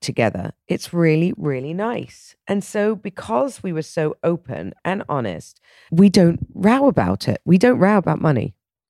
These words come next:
amazingly. Even if I am, you know, like, certain things Sergio doesn't wanna buy or wouldn't buy and I wanna buy, like, he doesn't get all the furniture stuff that I want for the house. And I consider some of the furniture art, right? They make the house.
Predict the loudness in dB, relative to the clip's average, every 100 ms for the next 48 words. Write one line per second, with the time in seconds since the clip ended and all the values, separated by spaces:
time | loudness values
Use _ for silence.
0 | 2 4 6 4 0 -4 -8 -12 -20 -20
1 | -4 6 8 8 6 6 4 0 2 4
2 | 4 4 2 4 4 2 2 2 4 2
3 | 0 -2 -2 2 2 2 -4 0 2 0
4 | 0 2 4 2 2 0 2 2 2 2
5 | 2 2 2 0 -2 0 2 0 0 0
6 | 2 4 4 2 0 -2 0 2 2 2
7 | 2 2 2 2 0 -6 -20 -20 -20 _
8 | -2 0 2 0 0 0 -2 -2 0 0
9 | 2 -2 -4 _ 0 0 -2 -4 -4 -6
10 | -6 -2 0 0 -2 -4 -4 -2 -4 -4
11 | -2 0 -2 -6 -6 -8 -4 -4 -4 -4
12 | -4 -4 -2 -2 0 0 -2 -8 -16 -6
13 | -2 0 0 2 2 0 -2 -6 -8 -10
14 | -18